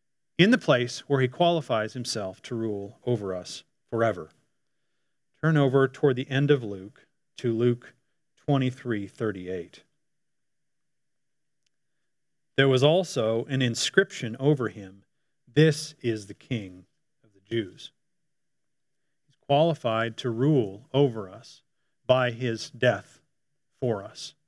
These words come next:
It's not something we would make up, not something that we can make happen. Nothing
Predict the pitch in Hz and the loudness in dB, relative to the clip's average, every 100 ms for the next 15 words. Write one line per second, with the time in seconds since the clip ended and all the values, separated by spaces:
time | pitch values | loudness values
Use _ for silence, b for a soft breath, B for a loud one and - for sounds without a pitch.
0 | _ _ _ _ _ _ _ _ 180 165 | _ _ _ _ _ _ _ _ -2 0
1 | 165 156 139 139 127 123 123 175 - _ | 2 2 4 4 6 4 4 2 0 _
2 | _ _ _ _ _ 110 113 131 120 120 | _ _ _ _ _ -12 -4 -4 -2 -6
3 | 123 127 127 113 110 - 147 120 90 107 | -4 -4 -2 -6 -4 0 0 -2 -14 -20
4 | _ _ _ _ _ _ _ 139 165 156 | _ _ _ _ _ _ _ 0 2 0
5 | 113 107 | -6 -8